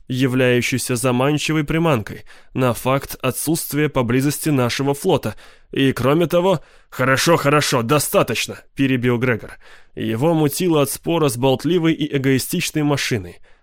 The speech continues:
«Направляйся прямо к острову, это приказ». «Я не могу его выполнить», сказала шлюпка.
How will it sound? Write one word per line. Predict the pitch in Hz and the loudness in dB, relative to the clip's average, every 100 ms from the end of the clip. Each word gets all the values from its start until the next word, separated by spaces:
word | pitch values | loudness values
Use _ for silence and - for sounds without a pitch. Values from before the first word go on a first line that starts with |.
| - - | -20 -8
«Направляйся | 113 110 123 135 160 175 - | -4 0 2 4 4 2 0
прямо | 147 156 160 156 | 0 0 2 2
к | 156 | 2
острову, | 135 - 117 101 | 0 0 -6 -2
это | 120 143 156 | 0 2 0
приказ». | 180 170 151 113 - - - - - - - | 0 -2 -2 -2 -6 -12 -20 -20 -20 -20 -8
«Я | 123 110 120 117 110 - 131 | -4 0 2 2 0 -4 -2
не | 135 131 | 2 4
могу | 127 123 120 170 | 4 2 2 2
его | 131 107 113 | 2 0 0
выполнить», | 113 110 113 110 107 - - - - | -2 -2 -2 -2 -4 -8 -14 -20 -18
сказала | - - 127 120 117 117 | -12 -6 -2 0 0 0
шлюпка. | - 123 - - | 0 -2 -4 -12